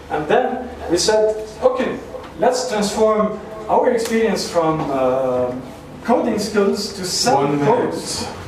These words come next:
Speaker 1: Okay, to sell codes, and at the end, so, so this is what we have done. We have created our own kind of a workflow to create a user experience. Now you hear it a lot, a lot,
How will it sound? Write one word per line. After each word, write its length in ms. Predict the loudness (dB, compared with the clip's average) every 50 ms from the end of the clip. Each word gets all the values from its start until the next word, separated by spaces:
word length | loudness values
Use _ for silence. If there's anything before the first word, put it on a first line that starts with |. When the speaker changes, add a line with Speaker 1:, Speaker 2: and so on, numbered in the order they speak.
| -14 -16 -14 -8 -4
Speaker 1:
Okay, 320 | -4 -2 -2 -2 -4 -6 -6 -8 -12 -14 -10 -6
to 80 | -4 -2
sell 280 | 0 2 2 2 4
codes, 320 | 2 4 4 4 2 2 0
and 180 | -2 0 2
at 140 | 2 2 2
the 100 | 2 0 2 2
end, 160 | 2 2 2
so, 400 | 0 -2 -4 -6 -6 -6 -6 -4
so 200 | -4 -6 -6 -4 -2
this 140 | -2 -2 2
is 60 | 4
what 160 | 4 4 4 4
we 60 | 2
have 200 | 4 4 2 2
done. 260 | 2 0 0 0 -2 -6 -8 -12 -12 -8
We 80 | -2 -2
have 180 | 0 0 0 0
created 380 | 2 2 4 4 4 4 4
our 340 | 4 4 4 4 4 2 2
own 400 | 2 0 0 0 0 0 -2 -4 -8 -10 -8 -4
kind 200 | -2 0 0 0
of 80 | 0 2
a 40 | 2
workflow 640 | 2 4 4 4 4 4 2 2 2 2 2 2 0
to 60 | -2 -6
create 360 | -6 -6 -2 2 2 2 2 2
a 80 | 0
user 320 | 0 0 2 4 4 4 4
experience. 600 | 2 0 -2 0 2 2 2 2 0 -2 -2 -2
Now 100 | -2 0
you 200 | 0 0 -2 -2
hear 220 | -2 0 2 2
it 100 | 2 2
a 140 | 0 0 -2 0
lot, 200 | 2 2 2 2
a 40 | 2
lot, 300 | 2 2 2 2 0